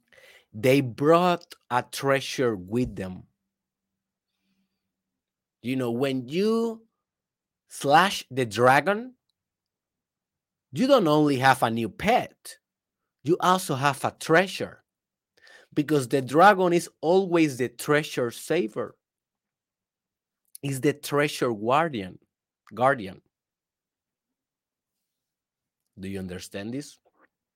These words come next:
So every failure that you have is like a gem for you. It's like a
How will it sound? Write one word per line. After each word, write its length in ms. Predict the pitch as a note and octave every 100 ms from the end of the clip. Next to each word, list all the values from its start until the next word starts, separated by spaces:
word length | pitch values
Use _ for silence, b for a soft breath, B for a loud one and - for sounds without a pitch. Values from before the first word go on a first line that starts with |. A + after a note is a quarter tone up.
| _ _ b b b
So 160 | - -
every 240 | G3 A#3 C4+
failure 640 | - E3+ F3+ F#3 F3 D#3+
that 300 | B2+ A#2 G#2
you 260 | C3 D3+ A#2+
have 580 | A#2+ D3 D#3 B2 A2+ -
is 360 | C3+ D#3 D#3 -
like 240 | B2 B2 -
a 140 | A#2 F#2
gem 640 | F2 D#3 G3+ G#3+ G2 F2 _ _
for 240 | - F#2 F2
you. 360 | F2 G2 G3+ _ _ _ _ _
It's 100 | -
like 160 | A#2+
a 100 | -